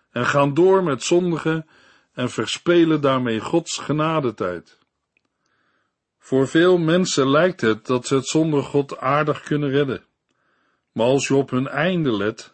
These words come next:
wordt het anders. David worstelt er ook mee in Psalm drieënzeventig. "Ik was jaloers op de trotse mensen, toen ik zag hoe voorspoedig de ongelovigen leefden. Zij lijken geen problemen te kennen,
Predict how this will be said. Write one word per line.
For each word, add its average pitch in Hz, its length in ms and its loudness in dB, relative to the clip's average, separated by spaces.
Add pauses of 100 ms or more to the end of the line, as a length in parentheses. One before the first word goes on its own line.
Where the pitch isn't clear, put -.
(140)
wordt 104 200 -6
het 123 160 -6
anders. 143 580 -8 (1500)
David 135 720 0
worstelt 143 600 0
er 143 140 0
ook 175 280 0
mee 101 240 -2
in 98 100 -6
Psalm 120 380 -4
drieënzeventig. 120 1000 -6 (1500)
"Ik 139 180 -8
was 156 240 2
jaloers 180 520 2
op 127 180 -4
de 123 140 0
trotse 165 460 -2
mensen, 156 540 -2 (520)
toen 156 180 0
ik 156 100 -2
zag 196 300 2
hoe 135 140 -2
voorspoedig 131 720 -2
de 143 100 -4
ongelovigen 131 800 0
leefden. 135 540 -2 (800)
Zij 185 320 2
lijken 123 500 2
geen 135 280 0
problemen 170 600 2
te 139 100 -14
kennen, - 360 -4